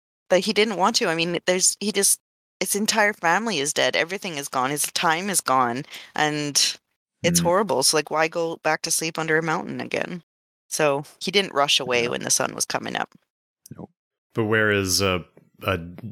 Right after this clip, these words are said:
Speaker 3: skyscraper-sized troll gonna go when the sun comes up? That, that's sort of the problem with, uh, trolls this big, just the concept in general, where i-, if you turn to stone in the sunlight, then, like,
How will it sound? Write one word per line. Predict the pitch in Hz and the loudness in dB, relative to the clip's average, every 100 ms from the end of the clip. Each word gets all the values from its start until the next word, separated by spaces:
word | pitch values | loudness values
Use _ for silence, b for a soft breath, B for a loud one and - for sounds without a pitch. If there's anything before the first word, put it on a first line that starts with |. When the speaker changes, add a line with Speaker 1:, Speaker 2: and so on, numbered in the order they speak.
| - - 101 - | -16 -18 -18 -6
Speaker 3:
skyscraper-sized | - - 101 95 92 - 98 92 92 - 90 87 | -2 0 0 -2 -4 -2 0 0 0 2 2 0
troll | - 101 90 | 0 2 2
gonna | 87 87 85 | 2 0 0
go | 85 85 | 0 0
when | 82 | 0
the | 82 | -2
sun | - 85 85 | -2 -2 -4
comes | 80 76 73 | -6 -6 -6
up? | 73 73 | -8 -2
That, | 104 110 - | -2 0 0
that's | 131 | 2
sort | - 151 | 2 2
of | 123 101 | 2 0
the | 98 | -2
problem | 117 104 98 | 0 0 2
with, | 95 87 - | -2 -2 -2
uh, | 90 87 | -2 0
trolls | - 95 87 87 | 0 0 2 0
this | 87 | -2
big, | - 90 85 | -2 -2 -2
just | 87 87 - - | -4 -4 -6 -14
the | 92 | -10
concept | - 95 98 104 87 | -2 -2 0 -2 -2
in | 85 | -4
general, | 85 95 101 87 82 80 80 78 _ - | 0 0 2 2 2 0 -2 -6 _ -12
where | 85 92 98 104 98 - - - _ _ _ - | -4 0 4 4 2 -4 -16 -18 _ _ _ -6
i-, | 98 104 - | -2 0 0
if | 107 117 | -2 -2
you | |
turn | 104 123 123 120 | -2 0 2 0
to | - 107 | 0 2
stone | 101 - 113 110 101 95 | 2 0 2 2 0 -2
in | - 98 | -2 -2
the | 92 | 0
sunlight, | - 110 104 82 78 78 - | 0 2 0 0 -2 -4 -6
then, | - 85 85 | -4 -4 -2
like, | 85 82 80 - - | -2 -2 -4 -8 -20